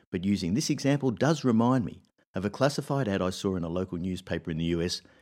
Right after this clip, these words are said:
many years ago. A guy was selling his motorbike.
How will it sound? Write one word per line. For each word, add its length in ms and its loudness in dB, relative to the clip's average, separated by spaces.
many 200 0
years 360 0
ago. 240 -8
A 100 -6
guy 360 4
was 200 0
selling 260 2
his 120 -2
motorbike. 640 -4